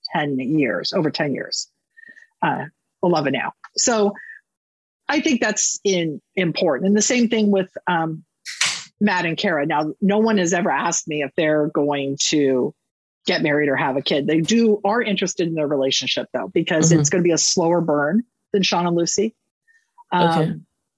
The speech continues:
Speaker 1: it just because of the genre. It's, um, I do have some readers that get mad that they had sex,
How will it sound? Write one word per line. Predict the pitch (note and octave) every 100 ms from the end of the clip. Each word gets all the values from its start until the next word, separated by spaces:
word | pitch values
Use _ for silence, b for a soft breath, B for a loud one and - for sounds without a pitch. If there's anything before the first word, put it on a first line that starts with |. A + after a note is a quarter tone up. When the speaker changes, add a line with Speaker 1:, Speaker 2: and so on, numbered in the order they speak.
| _ -
Speaker 1:
it | F#3 D#3
just | G3+ F#3+ -
because | F#3+ - E3 D#3+ D#3 - - _
of | E3 D3+
the | D#3
genre. | C#3+ C3+ D3 E3 A#3+ - _ _ _ _ -
It's, | E3 D3 - - - -
um, | D3+ - F3+ _ - B
I | - B3+
do | D#4
have | E4+ F4+
some | - D#4
readers | D4 C#4 B3
that | G#3+
get | G3 F#3+
mad | E3 F#3+
that | F#3
they | E3+
had | E3+ E3+
sex, | - B2 B2+ -